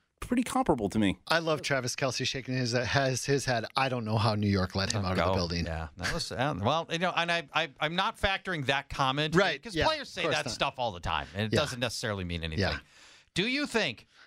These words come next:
Speaker 3: co-host, it was a coincidence that Kadarius Toney suddenly showed up in the box score in a game in which Juju Smith-Schuster got knocked out in the first drive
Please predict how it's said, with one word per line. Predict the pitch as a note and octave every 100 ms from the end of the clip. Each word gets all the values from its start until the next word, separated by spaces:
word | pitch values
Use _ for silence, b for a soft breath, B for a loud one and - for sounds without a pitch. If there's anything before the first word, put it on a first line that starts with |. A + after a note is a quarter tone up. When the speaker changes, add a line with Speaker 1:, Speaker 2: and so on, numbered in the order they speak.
| b
Speaker 3:
co-host, | - A#2+ A2+ B2+ -
it | D3+
was | D3 C#3
a |
coincidence | - D#3+ G3 G#3+ E3+ D3 B2+
that | D3+ C#3 -
Kadarius | C3 C#3 D#3 C3+
Toney | D3+ C#3+ C3+
suddenly | - D#3+ D#3+ E3
showed | - D3+
up | D3
in | C#3
the | A#2+
box | C3 C#3
score | - C3 B2
in |
a | A2
game | C3 C3
in | B2
which | B2 -
Juju | C3+ C#3 C3+
Smith-Schuster | - C3 - B2+ - A#2
got | A#2+ A2
knocked | A#2 -
out | B2 A#2
in |
the | G2
first | C3 A#2 -
drive | A#2 G#2 G2